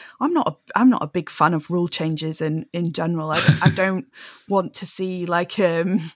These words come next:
Speaker 1: I don't wanna see, like, an American style, um, change to football. It,
Speaker 2: Mm.
Speaker 1: it, it just doesn't sit right.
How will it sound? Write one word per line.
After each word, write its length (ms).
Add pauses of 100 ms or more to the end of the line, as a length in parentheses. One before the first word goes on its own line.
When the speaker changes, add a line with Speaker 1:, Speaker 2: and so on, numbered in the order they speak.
(460)
Speaker 1:
I 40
don't 140
wanna 160
see, 240
like, 240
an 80
American 920
style, 760 (960)
um, 600 (180)
change 440
to 80
football. 600 (120)
It, 160 (280)
Speaker 2:
Mm. 280
Speaker 1:
it, 60 (360)
it 180
just 220
doesn't 500 (160)
sit 220
right. 300